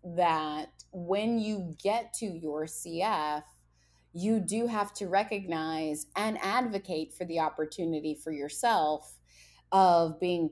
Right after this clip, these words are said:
properly trained. I was not in that experience personally, but I was really self-driven to just study every single night. I do not know how to be anything other than that. It is the reason that I was explaining being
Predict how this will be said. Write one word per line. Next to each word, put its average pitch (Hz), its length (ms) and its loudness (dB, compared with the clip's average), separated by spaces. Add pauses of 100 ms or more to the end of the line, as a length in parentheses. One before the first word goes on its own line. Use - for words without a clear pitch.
properly 180 600 2
trained. 160 340 -4
I 156 200 8
was 147 240 -4
not 143 260 -4
in 151 120 -4
that 156 180 -4
experience 175 600 -6
personally, 180 600 -4
but 180 160 0
I 190 140 2
was 185 200 -4
really 165 260 -4
self-driven 151 800 -2
to 139 120 -6
just 139 220 -10
study 139 520 -4
every 139 280 -6
single 139 360 -8
night. 139 360 -10 (340)
I 180 120 2
do 175 220 -2
not 165 420 0
know 170 200 -2
how 165 160 -4
to 151 80 -4
be 151 180 -8
anything 143 340 -10
other 139 240 -10
than 139 140 -6
that. 151 220 -6
It 247 100 -2
is 311 160 -4
the 170 120 2
reason 185 680 -6 (560)
that 170 240 4
I 165 280 6
was 160 360 -4
explaining 165 1080 -4 (140)
being 190 500 -2